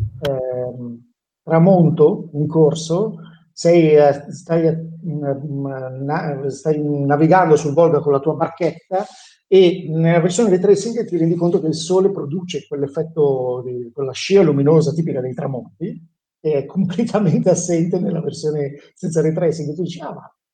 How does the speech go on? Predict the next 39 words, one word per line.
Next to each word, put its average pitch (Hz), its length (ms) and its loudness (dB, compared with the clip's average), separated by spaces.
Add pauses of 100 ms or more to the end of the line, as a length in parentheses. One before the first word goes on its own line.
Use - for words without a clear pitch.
(140)
c'è 269 100 -8
mai 370 160 -2
stato 151 280 -8
il 117 60 -16
tramonto 156 500 -2
così 143 260 -4
nei 143 120 -2
giochi?" 139 400 -10 (380)
A 151 60 -10
quel 190 140 0
punto 214 200 -4
ti 170 80 -4
viene 165 140 2
il 160 60 2
sospetto 170 440 -4
che 175 60 -8
te 147 100 -4
lo, 143 160 -4
te 151 100 -8
lo 143 80 -4
immaginavi 143 520 -2
tu, 160 100 -4
ma 139 80 -4
in 127 80 -8
effetti 135 320 -10
non 127 140 -14
c'è, 139 180 -12 (240)
non 127 80 -20
c'è - 140 -12
mai 135 140 -16
stato. - 240 -20 (420)
Quindi 170 360 4
per, 180 200 2
da 190 100 2
quel 202 140 4
punto 214 180 2
di 220 80 4
vista 214 400 2
è, 147 460 4